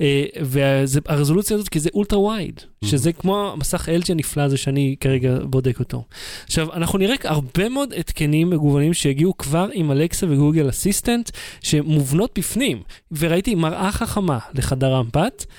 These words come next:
Speaker 2: כן.
Speaker 1: אז אתה יודע,
Speaker 2: אה,
Speaker 1: אם
Speaker 2: ראית?
Speaker 1: כן, כן, כאילו לא בעיניים, ראיתי עכשיו,
Speaker 2: Mhm.
Speaker 1: אבל קצת חידושים שחשפו לפני. אז אתה יודע, אם אתה חושש שפייסבוק מאזינה לך, אז, אה, הנה, אתה מכניס את המיקרופון הביתה, בדלת הקדמית,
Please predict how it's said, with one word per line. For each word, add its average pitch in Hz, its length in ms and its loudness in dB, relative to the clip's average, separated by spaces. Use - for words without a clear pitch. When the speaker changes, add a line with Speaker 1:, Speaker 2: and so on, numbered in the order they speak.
Speaker 2:
כן. 107 200 0
Speaker 1:
אז 135 240 0
אתה - 80 -8
יודע, 151 120 2
Speaker 2:
אה, 165 60 2
Speaker 1:
אם - 60 2
Speaker 2:
ראית? 120 180 -2
Speaker 1:
כן, 294 160 2
כן, 240 180 0
כאילו 175 140 0
לא 170 80 4
בעיניים, 220 440 0
ראיתי 180 420 0
עכשיו, 180 260 0
Speaker 2:
Mhm. 120 120 2
Speaker 1:
אבל 123 120 0
קצת - 360 -4
חידושים 170 460 0
שחשפו 165 400 -4
לפני. 208 320 -2
אז 156 160 0
אתה 185 100 0
יודע, 208 140 2
אם 220 140 0
אתה 233 140 0
חושש 196 380 0
שפייסבוק 190 580 0
מאזינה 147 460 0
לך, 330 220 0
אז, 139 340 0
אה, 147 40 4
הנה, 170 180 2
אתה 147 140 -2
מכניס 160 280 -2
את - 60 -6
המיקרופון 160 500 2
הביתה, 190 460 0
בדלת 175 520 0
הקדמית, 170 420 0